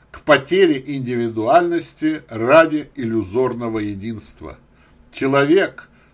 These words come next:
будто в вечном поиске, балансирует на грани между личной автономией и соблазном стадного инстинкта.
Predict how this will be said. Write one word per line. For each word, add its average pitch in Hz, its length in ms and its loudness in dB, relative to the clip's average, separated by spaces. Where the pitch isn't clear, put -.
будто 160 520 0
в 143 60 -4
вечном 170 680 0
поиске, 175 540 0
балансирует 147 800 -2
на 131 140 -6
грани 127 420 -2
между 110 400 -4
личной 123 440 -8
автономией 135 840 -8
и 107 80 -12
соблазном 107 800 -4
стадного 98 680 -8
инстинкта. 95 800 -16